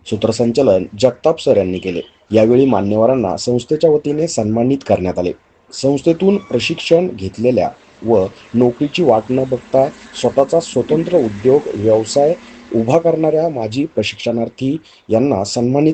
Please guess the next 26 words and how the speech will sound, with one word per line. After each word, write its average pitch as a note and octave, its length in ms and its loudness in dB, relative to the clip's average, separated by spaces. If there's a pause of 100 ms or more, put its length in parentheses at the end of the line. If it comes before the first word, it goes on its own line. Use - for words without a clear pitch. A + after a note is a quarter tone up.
करण्यात F#2 280 -2
आले. F2 160 -2 (180)
यावेळी F3+ 440 2
संस्थास्तरीय D#3 960 0
भ-, A2 260 -2
भरवण्यात A2 500 0
आलेल्या B2 400 2 (140)
तंत्रप्रदर्शनात B2+ 840 0
प्रथम A#2+ 560 0 (440)
तीन E3 200 0
क्रमांक C3 480 0
आलेल्या A#2 540 2
प्रोजेक्टमधील C3+ 1000 -2
सहभागी B2 540 -2
विद्यार्थी C3+ 560 0
व C#3+ 140 0
निवेदक B2 640 0
आणि A2 180 -2
संस्थेतील A#2 680 -4 (140)
विविध C3 340 0
उपक्रमात C3 560 0 (120)
विशेष A2+ 360 -2
कौशल्य B2+ 480 -2
दाखवणारे G#2+ 560 -2 (360)
व D3+ 120 4
विविध C3+ 420 0